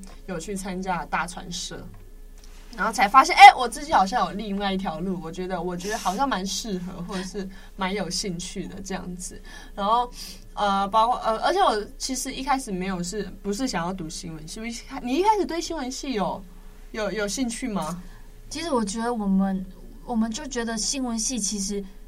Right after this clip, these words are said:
Speaker 2: 对大家来说，可能它也是一个大众传播的一种。
Speaker 1: 是。
Speaker 2: 那它也是上电视的一种。
Speaker 1: 是，它就是
Speaker 2: 然后
Speaker 1: 也是一个媒体的一个
Speaker 2: 它也是剪影片一种，
Speaker 1: 一种。
Speaker 2: 但是你会发现新闻系是不能乱搞的。可能你节目可能哈哈哈讲个笑话，但是你总不能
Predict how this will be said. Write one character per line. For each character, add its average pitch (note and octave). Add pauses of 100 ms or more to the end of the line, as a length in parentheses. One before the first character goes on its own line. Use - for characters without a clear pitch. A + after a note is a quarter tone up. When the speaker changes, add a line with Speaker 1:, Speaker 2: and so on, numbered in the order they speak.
Speaker 2:
对 D4+
大 C4
家 C4
来 G#3+
说， A#3+
可 A3
能 F3+
它 B3
也 G3
是 G#3
一 G#3
个 F#3+
大 G#3
众 G#3
传 F3+
播 F3+
的 F3+
一 F3
种。 -
Speaker 1:
是。 - (220)
Speaker 2:
那 A#3
它 B3
也 F#3
是 F#3
上 G3
电 G3
视 F#3+
的 E3+
一 F3
种。 F3 (240)
Speaker 1:
是， B3
它 F4
就 G4+
是 -
Speaker 2:
然 A#3
后 A3+
Speaker 1:
也 G3
是 G3
一 C4+
个 G#3
媒 F3
体 F#3
的 -
一 -
个 D#4
Speaker 2:
它 C4
也 G#3+
是 A3
剪 A3+
影 A3
片 A#3
一 A#3
种， G3+
Speaker 1:
一 -
种。 G3
Speaker 2:
但 B3
是 C#4 (300)
你 G3+
会 C#4+
发 B3
现 B3 (340)
新 C#4
闻 A3
系 A#3
是 A3+
不 A3
能 F#3+
乱 G3
搞 -
的。 - (400)
可 B3
能 C4
你 A#3+
节 A3
目 C#4
可 A#3
能 G#3+
哈 D4
哈 -
哈 C#4
讲 G3+
个 F#3+
笑 A3
话， A3
但 B3
是 B3
你 A3+
总 G3
不 A3
能 G3